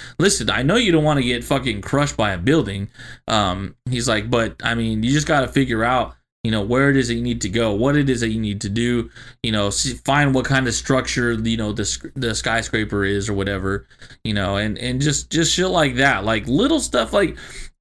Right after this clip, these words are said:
obviously, big earthquakes don't happen so often, but just be more mindful.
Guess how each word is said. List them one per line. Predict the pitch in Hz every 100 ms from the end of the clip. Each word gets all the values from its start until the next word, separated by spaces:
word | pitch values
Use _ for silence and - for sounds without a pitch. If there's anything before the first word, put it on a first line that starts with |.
| -
obviously, | 226 208 196 208 190 170 139 _ _ 139
big | 156 160
earthquakes | 139 139 139 127
don't | 120 123
happen | 117 123 120 113 104
so | - 113 110
often, | 80 104 123 - 151 160 147 _ _ _
but | 160
just | 156 156
be | 160
more | 160 151 113
mindful. | 92 104 120 - 135 147